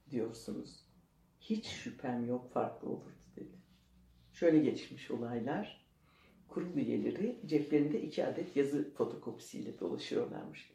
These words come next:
Biri, Hrant'ın yazdığı sekiz bölümlük yazının sadece "Türk'ten boşalacak o zehirli kanın" diye başlayan sekizinci bölümü,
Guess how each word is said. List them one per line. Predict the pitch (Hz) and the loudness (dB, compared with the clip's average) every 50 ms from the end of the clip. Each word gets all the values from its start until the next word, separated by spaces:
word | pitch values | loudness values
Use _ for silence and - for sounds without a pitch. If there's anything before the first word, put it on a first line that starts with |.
| - - | 0 6
Biri, | 196 196 - - - - - - - - - - - - - - - - - _ _ _ _ _ _ _ _ _ _ - | 8 8 8 6 0 -2 -4 -10 -16 -20 -20 -20 -20 -20 -20 -20 -20 -20 -20 _ _ _ _ _ _ _ _ _ _ -4
Hrant'ın | - 202 190 185 180 180 - 226 202 | 0 4 4 4 4 4 4 2 4
yazdığı | 175 143 131 131 135 - 151 151 | 6 6 6 6 4 4 4 4
sekiz | 151 151 151 151 147 190 175 160 131 | 4 2 0 -2 0 0 -2 -2 0
bölümlük | 135 123 117 120 - - - 147 | -2 -2 -2 -2 -4 -4 0 0
yazının | 147 147 - 151 143 147 | 0 2 2 2 2 2
sadece | 147 - - - 226 247 254 247 202 160 131 - - 127 123 123 131 143 - - - _ _ _ _ _ _ _ _ _ _ _ _ _ _ | 0 -2 -4 0 4 6 6 6 8 6 4 4 4 0 0 0 0 -4 -6 -10 -16 _ _ _ _ _ _ _ _ _ _ _ _ _ _
"Türk'ten | - - 190 185 - - - - 208 220 226 214 185 | -8 -6 -6 -6 -6 -2 6 8 10 10 10 8 6
boşalacak | 180 175 - 165 151 151 147 147 - 143 139 139 - - - | 6 6 6 8 8 8 8 8 8 6 4 4 0 0 4
o | 156 151 | 6 6
zehirli | 147 151 156 147 143 156 165 190 185 | 6 8 6 6 6 4 2 0 -2
kanın" | - - 131 131 131 127 123 - | 2 2 2 4 4 0 0 2
diye | 123 131 - 135 | 2 2 4 6
başlayan | 135 135 135 - - 131 120 117 120 | 4 4 4 0 0 0 0 0 0
sekizinci | - - 139 135 135 143 - 139 156 160 - 196 185 | -2 -2 -4 -4 -4 -4 -4 -2 -2 -2 -2 -2 0
bölümü, | 190 196 190 202 196 196 202 196 185 | 2 4 4 4 4 4 2 0 -2